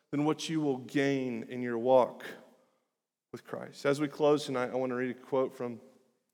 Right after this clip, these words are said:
Charles Spurgeon that many pastors go to when talking about this text, and it says this, "A tree has been planted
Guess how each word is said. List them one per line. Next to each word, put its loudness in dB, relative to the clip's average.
Charles 4
Spurgeon 2
that 0
many 2
pastors 2
go 6
to -2
when 0
talking 6
about 4
this -6
text, 6
and -2
it -4
says 0
this, 2
"A 2
tree 6
has 10
been 2
planted 2